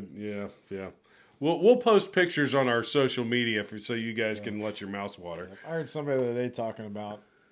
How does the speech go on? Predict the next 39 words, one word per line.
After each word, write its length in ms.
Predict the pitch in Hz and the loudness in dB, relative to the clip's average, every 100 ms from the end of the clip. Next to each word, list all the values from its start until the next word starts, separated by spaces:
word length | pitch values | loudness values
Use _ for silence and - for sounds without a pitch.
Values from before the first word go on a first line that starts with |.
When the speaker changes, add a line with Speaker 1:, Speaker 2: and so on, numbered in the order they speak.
| _ | _
Speaker 2:
social 400 | - 135 131 113 | -6 -6 -4 -8
media 340 | 113 110 110 | -8 -6 -8
and, 220 | 101 101 98 | -8 -12 -14
and 140 | 95 | -14
the 40 | |
stuff 280 | 95 123 110 | -12 -10 -10
that 100 | 85 - | -12 -16
people 260 | 107 98 | -14 -14
post. 500 | - 104 98 98 - _ _ _ _ _ _ _ - | -12 -10 -10 -12 -16 _ _ _ _ _ _ _ -20
And 160 | 85 85 | -18 -16
it's 140 | - | -12
like, 340 | 92 90 92 - | -10 -10 -12 -14
you 100 | 98 | -12
know, 160 | 98 | -10
back 320 | 101 123 170 170 | -8 -8 -8 -8
in 80 | |
the 60 | 127 | -8
day 460 | 104 104 107 113 104 113 _ _ | -4 -4 -2 -6 -10 -18 _ _
when 220 | 95 98 98 | -14 -10 -4
nobody 340 | 123 147 135 | -2 2 4
had 300 | 127 123 127 | 2 0 -6
cell 320 | - - 107 101 | -12 -6 -4 -6
phones, 600 | - 87 85 87 - _ _ _ _ _ _ _ | -10 -16 -16 -18 -20 _ _ _ _ _ _ _
and 280 | 98 92 95 | -14 -12 -14
to 60 | |
take 300 | 87 131 139 - | -8 -6 -6 -4
pictures, 420 | 135 - 110 98 | -6 -4 -12 -6
you 80 | 107 | -6
had 100 | 101 | -6
to 120 | 104 | -4
get 160 | 113 | -2
a 40 | 117 | -2
camera 500 | - 131 131 107 92 | -4 -6 -6 -6 -10
out 180 | 92 92 | -14 -14
and 100 | 92 | -6
take 200 | 107 101 | -4 -4
a 40 | |
Speaker 1:
Mm-hmm. 80 | 127 | -4
Speaker 2:
picture. 420 | 135 113 101 90 | -4 -8 -14 -16